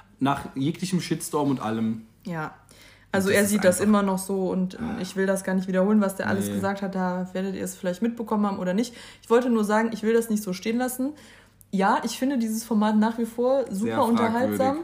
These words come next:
Speaker 1: aber
Speaker 2: aber es ist auch sehr fragwürdig.
Speaker 1: Ja.
Speaker 2: Was auch fragwürdig ist, ist, warum Sat eins wieder mal nach der Eskalation vom letzten Jahr, wo es ja wirklich völlig drunter und drüber ging,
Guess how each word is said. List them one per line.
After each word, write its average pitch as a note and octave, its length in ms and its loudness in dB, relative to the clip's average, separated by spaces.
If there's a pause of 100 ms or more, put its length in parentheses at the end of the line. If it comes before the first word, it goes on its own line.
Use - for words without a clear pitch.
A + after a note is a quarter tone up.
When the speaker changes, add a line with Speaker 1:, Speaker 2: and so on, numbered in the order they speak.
Speaker 1:
aber G3+ 440 -6
Speaker 2:
aber A#3 420 4
es G#3+ 140 -4
ist A3+ 100 -6
auch G3 140 -2
sehr F3+ 120 0
fragwürdig. C4 560 -4
Speaker 1:
Ja. G3+ 120 -4
Speaker 2:
Was G#3 180 -2
auch D4+ 160 2
fragwürdig B3+ 480 -2
ist, A#3 160 -6
ist, B3 160 -8
warum A3 320 0
Sat F#3+ 220 -2
eins B3 340 -2
wieder A#3+ 400 0
mal G#3 280 2
nach D4 260 0
der E4+ 200 -2
Eskalation C#4+ 520 -2
vom A#3+ 160 0
letzten A3+ 320 -2
Jahr, F3 180 0
wo G#3+ 40 2
es A3 60 -2
ja A3+ 80 2
wirklich G#3+ 220 -6
völlig F#4+ 380 -2
drunter C#4 280 -2
und A3+ 120 0
drüber G#3 220 -2
ging, G3 260 -2